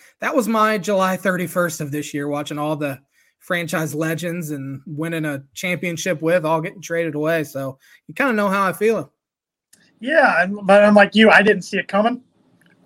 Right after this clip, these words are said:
Speaker 1: Yeah,
Speaker 2: Uh,
Speaker 1: yeah, I don't think
Speaker 2: but,
Speaker 1: anyone did. Yeah.
Speaker 2: but, uh, I mean, looking back on it, they got a, they got a pretty good haul, a second and third round pick, but
Speaker 1: Yeah.
Speaker 2: you definitely wouldn't have got that for him probably later on. So
Speaker 1: Right. And I saw something else on Twitter. A guy made a good point. It was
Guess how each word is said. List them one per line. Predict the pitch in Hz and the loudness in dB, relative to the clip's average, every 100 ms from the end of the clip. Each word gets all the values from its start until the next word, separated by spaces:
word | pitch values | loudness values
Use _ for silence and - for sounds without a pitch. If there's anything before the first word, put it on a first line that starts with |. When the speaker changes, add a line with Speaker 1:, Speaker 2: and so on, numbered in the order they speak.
| - 190 | -4 0
Speaker 1:
Yeah, | 202 | 0
Speaker 2:
Uh, | - | 2
Speaker 1:
yeah, | 185 160 | 0 2
I | 175 | 2
don't | 202 180 | 0 0
think | 196 | 0
Speaker 2:
but, | 185 | 0
Speaker 1:
anyone | 202 185 | 0 -2
did. | 160 156 147 - - | -2 -4 -8 -16 -16
Yeah. | 160 185 - - - 156 | -14 -14 -20 -20 -16 -6
Speaker 2:
but, | 151 147 - - | -4 -4 -8 -4
uh, | 156 151 151 156 | -2 0 -2 -6
I | _ _ _ _ _ | _ _ _ _ _
mean, | 196 190 180 | -4 -2 -2
looking | 190 233 202 | 0 0 4
back | 214 233 | 4 4
on | 226 | 0
it, | 226 226 _ - | -2 -6 _ -12
they | 196 | -6
got | 208 208 | -4 -4
a, | 196 | -4
they | 196 | -6
got | 226 240 | -8 -8
a | |
pretty | 220 233 220 | -10 -14 -10
good | 208 | -10
haul, | 175 208 220 | -4 -2 -2
a | 175 | -4
second | - 220 214 185 | -6 -8 -6 -12
and | - | -8
third | 214 196 | -6 -4
round | 196 185 - | -6 -6 -8
pick, | 226 220 165 | -8 -8 -8
but | 165 165 | -6 -6
Speaker 1:
Yeah. | 185 _ _ _ _ - | -12 _ _ _ _ -20
Speaker 2:
you | |
definitely | 165 196 208 202 | -2 -2 -2 -6
wouldn't | 208 185 | -4 -4
have | 196 | -4
got | - | 0
that | 196 196 _ _ _ | 0 0 _ _ _
for | 196 202 | -4 -2
him | 196 | -2
probably | 185 196 190 | -4 -6 -4
later | 190 196 185 | -4 -4 -4
on. | 190 160 151 | -8 -10 -14
So | - 147 143 | -20 -18 -18
Speaker 1:
Right. | 127 117 123 123 _ _ _ - | -18 -16 -14 -16 _ _ _ -6
And | 180 175 151 160 | -2 -2 -4 -10
I | 175 170 | -8 -2
saw | 277 247 180 220 | 2 2 0 -6
something | - 214 190 | -6 -4 -4
else | 180 185 | -4 -4
on | 170 | -4
Twitter. | 160 175 165 | -4 -2 -2
A | |
guy | 156 165 | 0 -2
made | 160 147 | -2 -4
a | |
good | 143 151 147 | -4 -6 -6
point. | 170 165 156 147 | -8 -6 -6 -6
It | 156 | -8
was | 156 151 151 147 | -4 -2 -4 -6